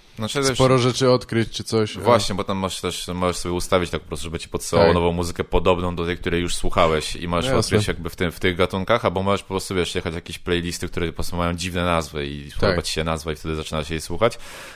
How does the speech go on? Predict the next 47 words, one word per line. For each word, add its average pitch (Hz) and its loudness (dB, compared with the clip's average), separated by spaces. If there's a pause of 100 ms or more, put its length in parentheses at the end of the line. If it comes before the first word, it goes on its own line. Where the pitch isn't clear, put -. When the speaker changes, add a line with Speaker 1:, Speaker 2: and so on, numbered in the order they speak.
Speaker 1:
I - -4
na 87 0
pewno 92 2
tak 90 -2
jest 92 -4
łatwiej 92 0
poznać 90 -4
jakąś, 90 -6
jakąś 85 -6
nową 85 0
muzykę, 92 -2 (320)
bo 127 4
ja 143 4
też 123 -2
generalnie 87 2 (320)
raczej 85 -2
wracam 90 2
do 82 -6
starych 85 0
rzeczy, 82 -8
których 82 -2
słuchałem, 80 0
albo 80 0
dawno 87 4
bardzo 78 0
właśnie 76 -6
słuchałem. 76 0
Pamiętam, 76 -6
z 71 -10
moim 78 -6
współlokatorem 80 -4
zrobiliśmy 80 -6
sobie 80 -4
taki, 78 -6 (180)
taką 82 -4
noc, 80 -4 (220)
tak - -14
wróciliśmy 82 -6
trochę 82 -4
na 78 -2
bani 80 -2 (320)
i - -8
zaczęliśmy 87 -2
słuchać, - -2
wiesz, 80 -4
jakiegoś, - -6
y, 76 -8